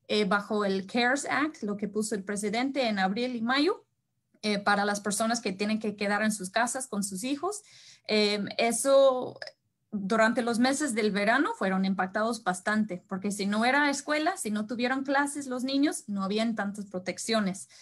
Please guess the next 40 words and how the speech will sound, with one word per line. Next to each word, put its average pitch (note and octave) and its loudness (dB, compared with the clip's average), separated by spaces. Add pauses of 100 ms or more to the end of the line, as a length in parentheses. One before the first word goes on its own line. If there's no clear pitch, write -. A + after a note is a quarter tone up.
(280)
Hoy C4+ 6
que A#3 -2
estamos A#3+ -2
entrando A#3+ 2
al A#3+ 0
periodo, A3 0
eh, F#3+ -2
de F#3 -2
la F#3 4
escuela, A3+ 0
del F#3 0
otoño A3+ 0
otra G3+ -2
vez, E4 4 (580)
es A3+ 0
posible A#3+ 0
que G#3+ 0
vamos G3+ 0
a G3+ 2
ver A3 2
que G#3 -2
esas G#3 -4
protecciones G#3+ -4
nos G3 -4
tocan A#3 0
y G3 0
les F#3 0
tocan G#3 -4
a G#3 -2
las G3+ -4
mujeres G#3 -4
y, F#3+ 0
bueno, A#3 2
los F#3+ 0
hombres D4 2
también, B3 2
los G3 -4
papás C4 2
en F#3+ 0
general, G#3 2